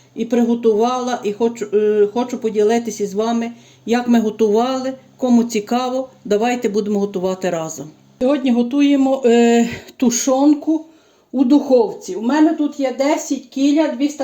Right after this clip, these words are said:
п'ятдесят п'ять грам м'яса. Я маю тут од-, з задньої частини маю і передню лопатку, і маю ще такого трошки жирнішого м'яса.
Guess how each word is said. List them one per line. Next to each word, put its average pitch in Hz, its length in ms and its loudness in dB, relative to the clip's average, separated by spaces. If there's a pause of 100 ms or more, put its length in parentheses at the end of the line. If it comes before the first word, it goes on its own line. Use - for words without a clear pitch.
п'ятдесят 254 420 -6
п'ять 269 260 -2
грам 277 320 0 (280)
м'яса. 240 500 0
Я 269 180 0
маю 277 300 0
тут 254 260 -10
од-, 240 380 0
з 196 40 -10
задньої 220 640 -2
частини 392 680 -2
маю 370 440 0 (280)
і 285 240 2 (160)
передню 285 540 2
лопатку, 359 880 -2
і 285 80 0
маю 320 260 4
ще 302 120 -6
такого 285 420 0
трошки 277 380 -4
жирнішого 285 800 0
м'яса. 311 540 2